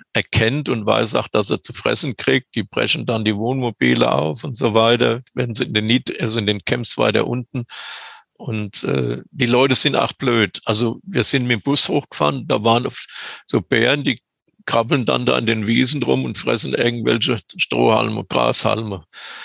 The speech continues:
Und, äh, der Busfahrer sagt, "Leute, bleibt zurück." Dann latschen die mit den Kameras zu den dicken Bären, ne?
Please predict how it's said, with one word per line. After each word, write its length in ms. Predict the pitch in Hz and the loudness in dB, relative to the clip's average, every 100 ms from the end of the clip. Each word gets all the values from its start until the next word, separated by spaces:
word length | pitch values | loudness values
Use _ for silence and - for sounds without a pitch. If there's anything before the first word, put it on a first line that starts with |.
| - _ _ | -18 _ _
Und, 500 | - 123 113 104 - | -2 0 0 -4 -4
äh, 300 | 135 120 113 | 0 2 0
der 180 | 107 113 - | 0 -2 -2
Busfahrer 560 | 147 131 - 143 131 127 | -4 0 0 2 2 2
sagt, 260 | 127 120 - | 0 -2 0
"Leute, 380 | 117 120 120 | 2 2 0
bleibt 340 | - 127 120 - | -2 0 0 -2
zurück." 400 | - 110 117 - | -2 0 0 0
Dann 120 | 123 113 | -2 2
latschen 460 | 107 104 - 139 | 4 4 2 0
die 100 | 127 | -2
mit 140 | 120 113 | -2 -2
den 160 | 110 | -4
Kameras 640 | - 113 104 104 127 139 - | -2 0 0 2 2 2 -2
zu 140 | - | -4
den 240 | 113 117 - | -2 -2 -2
dicken 280 | 107 143 104 | -4 -4 -2
Bären, 400 | 147 143 113 107 | 2 2 0 0
ne? 240 | 113 120 | -2 -2